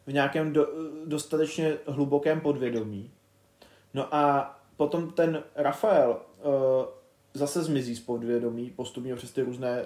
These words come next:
hladiny toho podvědomí. Vystoupí z jeho snu, ale vzpomínka tam, nebo vzpomínka nebo myšlenka tam zůstane a, eh, Tobiáš bude tak zakonzervovaný v tou myšlenkou, že ji začne provádět doopravdy.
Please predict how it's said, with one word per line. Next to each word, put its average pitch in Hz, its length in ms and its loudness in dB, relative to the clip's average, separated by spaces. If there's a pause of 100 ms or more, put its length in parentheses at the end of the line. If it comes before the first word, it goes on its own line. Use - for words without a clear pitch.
(100)
hladiny 127 440 -2
toho 123 180 -4
podvědomí. 117 600 -6 (760)
Vystoupí 127 840 0
z 123 80 -6
jeho 135 220 2
snu, 113 380 -8 (720)
ale 143 420 6 (260)
vzpomínka 151 440 2
tam, 151 220 2 (120)
nebo 143 140 0
vzpomínka 160 400 -2
nebo 147 160 2
myšlenka 147 380 -2
tam 147 140 0
zůstane 123 640 -4 (500)
a, 131 760 0 (400)
eh, 123 380 -6
Tobiáš 143 760 4 (500)
bude 139 200 2
tak 156 220 2
zakonzervovaný 139 720 0
v 143 80 -10
tou 151 140 2
myšlenkou, 123 720 -4 (420)
že 127 80 -6
ji 139 100 2
začne 135 320 -2
provádět 123 500 4
doopravdy. 107 580 -6